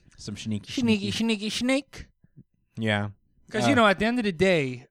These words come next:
Speaker 2: Kaido's just a really, really long snake that flies. At the end of the
Speaker 1: Mm-hmm.
Speaker 2: day.
Speaker 1: Yeah, <laughs> that's actually true. And, uh,
Speaker 2: Glorified fucking snake.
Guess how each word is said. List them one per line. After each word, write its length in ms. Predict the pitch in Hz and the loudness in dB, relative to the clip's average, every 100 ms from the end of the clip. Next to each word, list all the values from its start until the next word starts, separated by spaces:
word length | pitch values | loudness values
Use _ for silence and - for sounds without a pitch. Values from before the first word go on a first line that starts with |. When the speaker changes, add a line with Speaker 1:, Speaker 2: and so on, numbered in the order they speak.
| - | -6
Speaker 2:
Kaido's 420 | 180 190 160 135 | 0 2 2 0
just 200 | 147 135 | -2 -4
a 80 | 127 | -4
really, 380 | 117 143 127 117 | 2 2 2 -2
really 360 | 123 139 131 | -2 -2 -2
long 300 | 117 113 113 110 | -4 -4 -6 -8
snake 360 | - 120 107 | -10 -10 -10
that 180 | 104 104 | -12 -16
flies. 560 | - 117 104 92 95 - | -10 -10 -8 -12 -14 -4
At 60 | 123 | 0
the 60 | |
end 240 | 139 143 143 | 2 4 2
of 80 | |
the 60 | 143 | 2
Speaker 1:
Mm-hmm. 380 | 156 151 156 165 | 2 2 2 0
Speaker 2:
day. 40 | 165 - _ _ _ - | -2 -10 _ _ _ -2
Speaker 1:
Yeah, 380 | 120 107 95 95 _ | 0 0 -4 -8 _
<laughs> 200 | 113 - | -8 -2
that's 180 | 165 147 | 0 2
actually 340 | 135 - 135 | 0 0 -2
true. 320 | 120 139 139 107 _ _ _ _ | 0 2 0 -2 _ _ _ _
And, 280 | 127 120 120 | -2 0 2
uh, 120 | 117 | 2
Speaker 2:
Glorified 420 | 113 107 127 120 117 | 2 -2 -6 -8 -8
fucking 340 | 127 123 123 | -12 -12 -14
snake. 340 | - 107 90 | -16 -18 -20